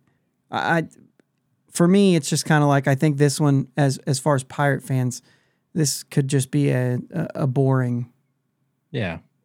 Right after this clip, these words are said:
Speaker 2: I, I don't, I don't see us having any big, big ticket items for trade candidates, and I don't see us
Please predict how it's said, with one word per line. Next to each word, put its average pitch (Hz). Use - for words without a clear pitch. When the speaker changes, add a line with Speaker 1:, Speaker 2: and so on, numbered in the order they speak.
Speaker 2:
I, 107
I 104
don't, 110
I 107
don't 104
see 123
us 104
having 101
any 98
big, 95
big 127
ticket 123
items 104
for 107
trade 139
candidates, 135
and 98
I 101
don't 98
see -
us -